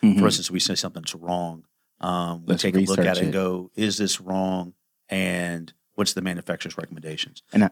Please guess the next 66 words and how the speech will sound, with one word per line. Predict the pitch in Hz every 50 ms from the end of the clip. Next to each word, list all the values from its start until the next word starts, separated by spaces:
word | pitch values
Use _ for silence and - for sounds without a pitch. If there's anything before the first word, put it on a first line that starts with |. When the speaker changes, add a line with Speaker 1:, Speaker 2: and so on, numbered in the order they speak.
| - -
Speaker 2:
'Cause | - 120 113 110
if | 101
the | 107 101
Speaker 1:
yeah. |
Speaker 2:
manufacturer | 107 113 113 110 - 104 95 - - 92
comes | - 101 92
back | - - 92 90 87 -
and | 90 85
it | 90 92
says, | - - 90 85 82 -
"This | 92 90 -
is | 82 -
how | 87 85
it's | 85
supposed | - - 95 90 -
to | -
be | - 80
installed," | 78 - - 85 82 80
and | 82 80
it's | - -
installed | 82 80 - - 82 82 80 -
properly, | - 82 82 - 82 82
then | 78 80 76 76 - _ _ _ _ _ -
we | 95
just | 82 78 -
tell | - 78
the | 76 -
customer, | - 87 85 - - - 78 -
"Hey, | 90 85 78 76 - _ _ -
this | 90 -
is | 87 80
how | - 80 80
it's | 80 - -
installed. | 80 - - - 80 80 80 82 - _ _ _ -
This | 95 - -
is | 87
their | 85 82
recommendation." | 80 82 80 - 85 82 78 80 80 80 - - 82 80 _ _ _ _ _ _ _ _ _ _ _ -
You | 90
know? | 98 104
Speaker 1:
Man, | 104 101 98 98 98
I | 101 98
tell | - - 107 101
you, | 90 87 82 - -
you | - 92
know, | 87 85 85
the, | - 82 -
the | - 78 -
fact | - 101 98 95 -
that | - 87 - -
you | 95 85
do | 78 85 87 87 82
that, | 85 80 78 78 - - _ _ - -
it | 85 78 - -
separates | - - 95 90 - 90 85 85 82 80 - -
you | 87 85 82 80 80 80 - _ _ _ _
from | - 85 82
a | 78
lot | 78 80 80 82 80
of | 80 78
other | 80 82 80 82 76 78
inspectors | 76 78 82 - - - 78 78 - - 80 -
that | - 80 78
I | 76
work | 76 78 80 80 - - -
with. | 82 80 85 -